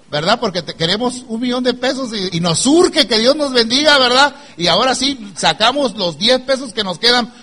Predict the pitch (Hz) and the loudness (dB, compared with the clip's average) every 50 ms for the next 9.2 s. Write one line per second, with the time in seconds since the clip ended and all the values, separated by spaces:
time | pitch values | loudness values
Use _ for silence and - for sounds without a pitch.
0 | - _ - 160 143 165 156 139 165 170 165 147 156 147 147 151 156 185 226 233 | -14 _ -6 -4 -4 -4 -4 -4 -4 -4 -2 -2 -2 -2 -2 0 0 2 0 2
1 | 240 262 254 254 247 226 233 240 254 262 269 254 254 - - - - - - 160 | 2 2 2 2 2 2 2 2 2 2 2 0 -2 -8 -16 -20 -16 -6 -2 -2
2 | 170 160 - 170 165 160 151 - 160 156 160 196 220 240 247 233 - 196 185 - | -2 0 0 0 0 0 -2 -2 -2 0 2 2 2 2 2 0 0 0 0 0
3 | 185 175 185 226 269 247 240 208 185 165 - 226 247 240 240 233 220 196 254 262 | 0 2 4 4 4 2 2 -2 -4 -2 0 0 0 -2 -2 -6 -6 -4 -4 -4
4 | 262 262 233 202 - - - - - _ _ - 147 156 151 - 190 185 180 185 | -2 -4 -6 -8 -10 -16 -20 -20 -20 _ _ -4 -4 -4 -2 -2 -2 -2 -2 -2
5 | 185 170 160 151 165 151 156 160 156 151 143 143 135 147 165 180 180 151 - 170 | -4 -4 -4 -4 -6 -6 -4 -4 -4 -4 -6 -6 -6 -6 -6 -6 -8 -6 -4 -4
6 | 170 170 - 165 147 - 151 139 139 127 - 131 131 135 147 160 156 160 151 131 | -4 -4 -4 -8 -10 -10 -10 -10 -10 -12 -10 -8 -6 -6 -6 -6 -6 -8 -8 -8
7 | 131 127 120 - - - - - 160 156 190 196 202 208 196 - - 175 139 180 | -8 -10 -10 -12 -16 -20 -16 -12 -4 0 2 2 4 2 0 -2 -4 -6 -4 -2
8 | 180 180 180 190 196 185 202 202 202 202 190 170 - 175 160 - 190 202 226 214 | 0 2 2 2 2 0 0 -2 0 0 -2 -2 -2 -4 -4 -2 -4 -6 -4 -6
9 | 202 185 160 | -10 -10 -12